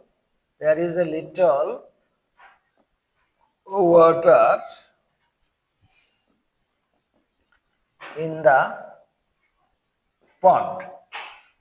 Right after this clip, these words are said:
তাহলে আমরা কি দেখলাম যে a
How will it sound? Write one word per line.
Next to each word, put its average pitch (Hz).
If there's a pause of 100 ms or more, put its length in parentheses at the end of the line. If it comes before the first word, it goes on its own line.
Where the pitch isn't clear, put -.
(640)
তাহলে 196 (880)
আমরা 170
কি 196 (100)
দেখলাম 220 (1300)
যে 147 (1600)
a -